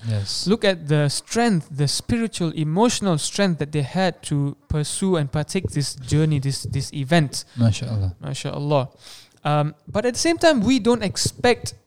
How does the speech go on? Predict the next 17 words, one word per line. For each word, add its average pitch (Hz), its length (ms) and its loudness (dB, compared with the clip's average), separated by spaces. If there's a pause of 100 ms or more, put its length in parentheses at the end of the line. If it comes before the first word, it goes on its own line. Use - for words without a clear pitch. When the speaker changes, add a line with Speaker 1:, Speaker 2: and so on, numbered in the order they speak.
(540)
Speaker 2:
us 220 280 4
these 175 260 2
days 196 380 4
to, 160 420 4 (180)
uh, 147 120 -2
march 160 540 2 (320)
or 147 420 0 (100)
walk 175 320 4
for 156 180 4
hundred 175 300 2
miles 170 500 6
just 247 220 2
because 240 540 4 (200)
they 180 140 4
fought 202 220 4
a 190 40 6
war. 208 380 8